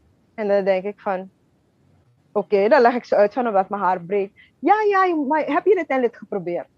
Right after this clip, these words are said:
Weet je wel, terwijl ik al van alles had geprobeerd. En dan denk ik van,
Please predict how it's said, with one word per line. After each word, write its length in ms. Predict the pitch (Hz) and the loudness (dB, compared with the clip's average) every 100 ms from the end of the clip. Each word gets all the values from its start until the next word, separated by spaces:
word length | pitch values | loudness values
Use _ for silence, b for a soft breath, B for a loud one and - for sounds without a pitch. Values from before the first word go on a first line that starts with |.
| _ _ _ _ _ | _ _ _ _ _
Weet 140 | - 247 | -4 2
je 60 | |
wel, 80 | 254 | 2
terwijl 240 | 262 269 277 | 6 6 6
ik 100 | 269 | 4
al 100 | 381 | 2
van 120 | - | 2
alles 260 | 294 403 508 | 4 4 2
had 180 | 453 - | 0 -4
geprobeerd. 460 | 294 214 175 185 | -10 -6 -2 -4
En 160 | - 269 | -2 0
dan 140 | 277 | 2
denk 200 | 262 285 | 2 0
ik 100 | 339 - | -2 0
van, 240 | 285 277 | 0 0